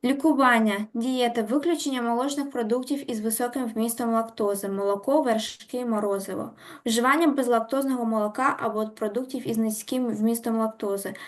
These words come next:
наприклад, твердий сир, йогурт. Використання рослинних замінників, соєве, мигдалеве, кокосове молоко.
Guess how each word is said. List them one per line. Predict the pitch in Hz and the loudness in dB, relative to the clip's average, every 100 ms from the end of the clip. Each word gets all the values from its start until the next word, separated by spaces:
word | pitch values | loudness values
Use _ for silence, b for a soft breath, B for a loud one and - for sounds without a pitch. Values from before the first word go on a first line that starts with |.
| - | 0
наприклад, | 220 220 254 233 220 | 2 2 2 2 2
твердий | 233 220 226 220 | 0 0 0 0
сир, | - 277 302 302 | -2 0 0 -2
йогурт. | 214 214 208 - - - B B | 0 0 0 -6 -14 -20 B B
Використання | 247 254 269 254 262 285 339 302 | 2 4 2 0 2 2 2 0
рослинних | 247 - 254 277 | 0 -2 -2 -2
замінників, | 254 262 247 220 208 202 | -2 -4 -2 -2 -4 -6
соєве, | - - 262 294 285 | -4 -2 2 2 2
мигдалеве, | 226 220 214 202 208 233 226 220 | 0 -2 -2 -2 0 -2 -4 -6
кокосове | 202 220 220 - 220 202 | -4 0 0 0 -4 -4
молоко. | 196 196 190 190 185 | -4 -4 -4 -6 -6